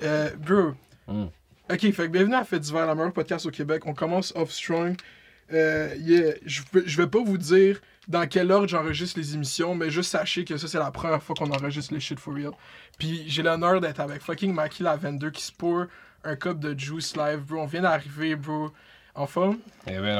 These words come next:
Speaker 2: on est là, man. You know, it is, man. You know, ça.
Speaker 1: Yeah, bro, l'intro de, l'intro de podcast. You know what it is, yo, on, on,
Speaker 2: Ouais,
Speaker 1: yo,
Speaker 2: ça.
Speaker 1: bro, qu'est-ce qui se passe, bro ? Euh,
Speaker 2: Mm.
Speaker 1: gros roll-out mode live, non ? C'est
Speaker 2: All
Speaker 1: comme
Speaker 2: day. Je
Speaker 1: all
Speaker 2: suis toujours dans un roll-out mode, si t'as remarqué, là.
Speaker 1: <laughs>
Speaker 2: C'est genre,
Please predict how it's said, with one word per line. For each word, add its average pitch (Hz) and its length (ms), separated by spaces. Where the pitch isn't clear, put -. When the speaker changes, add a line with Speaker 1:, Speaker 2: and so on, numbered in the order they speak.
Speaker 2:
on 104 80
est 110 80
là, 98 140
man. 104 240
You 101 80
know, 95 160
it 90 240
is, 90 80
man. 90 280
You 92 60
know, 95 120
ça. 98 260
Speaker 1:
Yeah, 175 220
bro, 156 180
l'intro 165 340
de, 185 100
l'intro 170 280
de 190 60
podcast. 160 500
You 190 80
know 220 80
what 185 80
it 156 100
is, 160 220
yo, 160 80
on, 143 160
on, 143 340
Speaker 2:
Ouais, 196 260
Speaker 1:
yo, - 20
Speaker 2:
ça. 135 120
Speaker 1:
bro, 151 160
qu'est-ce 131 100
qui - 120
se - 80
passe, 139 280
bro ? 143 260
Euh, - 320
Speaker 2:
Mm. - 160
Speaker 1:
gros 160 200
roll-out 170 440
mode 165 340
live, 147 340
non ? 180 320
C'est - 160
Speaker 2:
All - 60
Speaker 1:
comme 101 120
Speaker 2:
day. - 260
Je 165 60
Speaker 1:
all 175 120
Speaker 2:
suis 175 120
toujours 208 160
dans 123 160
un 113 60
roll-out 110 360
mode, 117 220
si - 40
t'as 107 100
remarqué, 101 420
là. 87 80
Speaker 1:
<laughs> - 160
Speaker 2:
C'est 131 140
genre, 123 260